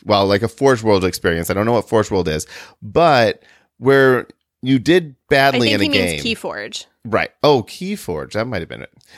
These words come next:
Speaker 1: But where you did
Speaker 2: Yeah,
Speaker 1: bad-
Speaker 2: this was our Keyforge experience.
Speaker 1: Yes. Where you did badly in a game, and it wasn't fun while you were playing it, but reminiscing afterwards makes it fun.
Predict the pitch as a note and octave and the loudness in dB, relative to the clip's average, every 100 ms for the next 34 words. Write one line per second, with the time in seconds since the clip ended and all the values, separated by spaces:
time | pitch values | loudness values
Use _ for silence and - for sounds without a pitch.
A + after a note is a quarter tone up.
0 | _ C3+ C3 D3+ D3+ A#3 F3 G3 C4+ A#3 | _ 0 2 2 2 2 2 2 0 0
1 | A3 A3 - A3+ G3+ G3 F#3 F#3 - G#2 | 0 0 -4 -6 -2 -4 -4 -10 -10 -8
2 | G#2 B2 F#2 - - - - - D#3 F#3+ | -4 -2 -2 -4 -16 -18 -20 -6 -2 0
3 | A3 F3+ E3+ E3 D3 B2 A2+ G#2+ G2+ G#2 | 2 2 2 2 0 2 2 2 0 -4
4 | _ - _ - B2+ B2+ C3 F#3+ F3+ - | _ -20 _ -2 0 2 2 0 -2 -6
5 | - D#3+ C#3+ C3+ A#2 G2+ - C3+ G#2+ F2+ | 0 0 2 2 2 0 0 0 0 -2
6 | - _ _ - A#2 B2+ F3 D#3+ D3+ D#3 | -6 _ _ -2 0 0 0 2 2 0
7 | B2+ A#2 B2+ C3+ - G2 E2+ D2 B1 - | 0 2 2 2 0 0 0 -2 -6 -12
8 | - _ - A2 A#2+ B2+ - G2 - - | -16 _ -6 0 2 2 0 -4 -4 -10
9 | C2 | -10